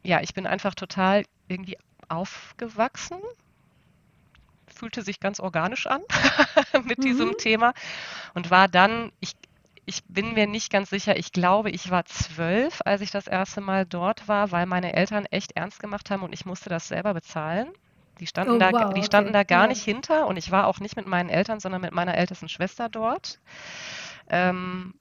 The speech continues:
Speaker 1: und, äh, ich bin mir ziemlich sicher, mein erstes Mal Starlight Express, da war ich zwölf und ich war danach dann, ich glaube, noch zweimal dort. Ähm, das lag, glaube ich, dass ich dann das nicht total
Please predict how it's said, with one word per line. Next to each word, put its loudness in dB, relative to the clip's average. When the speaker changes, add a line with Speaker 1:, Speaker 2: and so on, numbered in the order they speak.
Speaker 1:
und, -6
äh, -2
ich -16
bin -8
mir -4
ziemlich -10
sicher, -6
mein -4
erstes -6
Mal -4
Starlight -6
Express, -10
da -6
war -4
ich -10
zwölf -4
und -8
ich -12
war 2
danach 0
dann, -6
ich -20
glaube, 0
noch -4
zweimal 4
dort. 0
Ähm, -2
das 2
lag, 6
glaube 4
ich, -8
dass 2
ich -8
dann 2
das -2
nicht -12
total 2